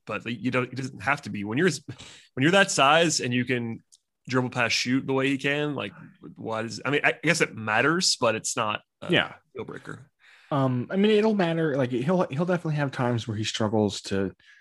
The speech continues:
Speaker 2: just, like, if you just face him up. The thing is with him though, if, if, if you're gonna make, if you can somehow force him to just try and play I, like, beat you in iso all the time, you've already won. Like,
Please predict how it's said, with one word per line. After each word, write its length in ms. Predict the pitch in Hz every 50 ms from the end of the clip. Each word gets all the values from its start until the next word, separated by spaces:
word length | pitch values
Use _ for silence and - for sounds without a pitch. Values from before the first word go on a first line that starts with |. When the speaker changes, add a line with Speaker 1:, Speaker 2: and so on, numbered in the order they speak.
| _ _ _ _ _ _ _ _ _ _ _ _ _ _ _ _ _ _ -
Speaker 2:
just, 460 | - 127 - - - - - - - _
like, 280 | 139 127 113 104 - - _ _ _ _
if 200 | 143 131 - -
you 60 | 131
just 200 | 147 139 - -
face 240 | - 135 127 - -
him 80 | 131
up. 80 | - 143
The 80 | 156
thing 180 | - - 214 220
is 140 | 233 202 -
with 80 | 165
him 160 | - 160 147 139
though, 200 | 135 127 120 117 - _ _ - - - - - - _ _ _ -
if, 120 | 139 127 -
if, 240 | 151 131 - - -
if 180 | 156 139 117 -
you're 200 | 135 147 170 190
gonna 180 | 202 202 185
make, 220 | 156 147 147 143 -
if 140 | 123 - -
you 80 | 175
can 140 | 170 190 180
somehow 300 | - - 165 151 156 143
force 340 | - - - 113 123 123 -
him 120 | 120 110
to 60 | 104
just 400 | 98 95 117 101 - - - _
try 240 | - - - 107 110
and 180 | 110 107 101 -
play 220 | - 104 107 101
I, 180 | - 98 90 - -
like, 160 | 110 98 - - -
beat 140 | 123 113 117
you 160 | 127 110 101
in 60 | 98
iso 340 | 95 113 127 - - 110 104
all 200 | - 107 107 104
the 80 | 104
time, 240 | 98 - 147 147 123
you've 100 | 120 117
already 240 | 131 127 117 104 101
won. 300 | 101 123 156 131 87 80
Like, 140 | - -